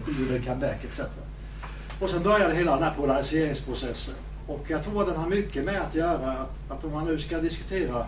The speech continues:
vem som förlorade Turkiet, om det var Erdogan eller E U, så tror jag att man får lägga skulden lika mycket på E U. För hade, eh, Turkiet behandlats som det kandidatland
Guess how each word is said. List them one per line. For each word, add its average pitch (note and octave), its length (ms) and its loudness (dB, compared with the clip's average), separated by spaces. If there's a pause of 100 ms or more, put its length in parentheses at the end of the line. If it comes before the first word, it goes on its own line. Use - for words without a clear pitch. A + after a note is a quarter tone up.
(160)
vem D3 200 0
som - 200 -4
förlorade E3 600 0 (100)
Turkiet, C#3 540 -2
om B2+ 180 -4
det C3+ 60 0
var C3+ 420 -2
Erdogan F3+ 320 -2 (560)
eller D#3+ 240 2
E E3+ 140 8
U, A#2 200 0
så - 120 -8
tror D#3 200 -2
jag C3+ 80 0
att C3 80 -6
man C3+ 140 -4
får C3+ 100 -4
lägga C#3+ 240 0
skulden C3 440 0
lika C3 200 -4
mycket D3 300 -4
på B2+ 100 -2
E C3+ 60 0
U. A#2 200 0 (720)
För C3+ 80 -6
hade, D#3 380 2 (840)
eh, D#3+ 220 2 (180)
Turkiet G3+ 420 6
behandlats D#3 580 4
som E3+ 200 -2
det E3+ 140 0
kandidatland D3+ 760 2